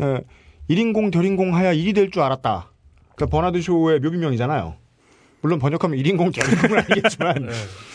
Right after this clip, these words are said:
Speaker 1: 어찌저찌 하다 보니 이렇게 될 줄 알았다.
Speaker 2: 네.
Speaker 1: 뭐 이렇게 되겠지만 그게 가르쳐주는 진리가 그런 거라고 생각합니다.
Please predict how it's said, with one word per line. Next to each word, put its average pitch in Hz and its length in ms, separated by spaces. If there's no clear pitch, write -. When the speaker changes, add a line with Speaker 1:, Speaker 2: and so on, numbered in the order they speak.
Speaker 1:
어찌저찌 170 480
하다 180 180
보니 160 240
이렇게 190 240
될 190 140
줄 165 100
알았다. 110 460
Speaker 2:
네. 131 180
Speaker 1:
뭐 143 80
이렇게 135 220
되겠지만 131 560
그게 196 360
가르쳐주는 180 480
진리가 147 320
그런 131 300
거라고 110 300
생각합니다. 107 600